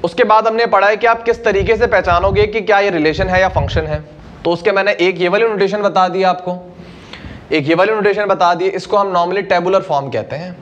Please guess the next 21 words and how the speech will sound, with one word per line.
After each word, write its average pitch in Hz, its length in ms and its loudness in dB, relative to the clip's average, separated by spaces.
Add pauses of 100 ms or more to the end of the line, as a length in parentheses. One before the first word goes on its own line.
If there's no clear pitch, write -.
(120)
ठीक 151 160 -6
है। 190 100 -8 (280)
Tabular 190 320 2
form 180 240 2
में, 196 80 -4
अच्छा 196 180 0
ये 202 180 4
function 190 320 -2
नहीं 120 220 -4
है, 135 140 -8 (120)
अगर 147 160 2
मैं 170 120 2
आपको 170 180 0
example 165 360 -2
दूँ 175 120 -2
ना, 190 140 -2 (400)
ये 165 120 0
not 170 240 4
a 175 60 4
function 113 380 -6
है। 113 120 -12